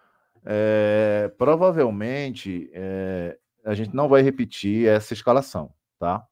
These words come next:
Provavelmente. Qual foi a novidade aí nessa escalação do primeiro jogo, treino?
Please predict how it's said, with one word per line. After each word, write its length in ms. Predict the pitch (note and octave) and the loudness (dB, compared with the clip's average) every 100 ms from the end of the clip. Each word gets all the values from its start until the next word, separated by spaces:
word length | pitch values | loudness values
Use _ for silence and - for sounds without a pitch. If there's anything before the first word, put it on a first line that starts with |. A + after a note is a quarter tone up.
| _ _ | _ _
Provavelmente. 520 | G2 G#2 A2 G#2 D2+ | -6 -2 -2 -4 -6
Qual 140 | - F#3+ | -4 0
foi 140 | A3 | 0
a 40 | |
novidade 540 | G3+ C#3+ C3 G#2+ G2+ G2+ | 2 0 2 6 6 6
aí 80 | G2+ | -2
nessa 160 | G2+ | -4
escalação 500 | G#2+ G#2+ G2+ - G2 | -4 0 0 0 -6
do 80 | G2 | -6
primeiro 280 | G#2+ G2 G2 | -6 -6 -4
jogo, 420 | F2+ F#2 F#2 F#2 | -4 -6 -8 -12
treino? 440 | - E2+ D#2+ D2+ | -4 -4 -4 -8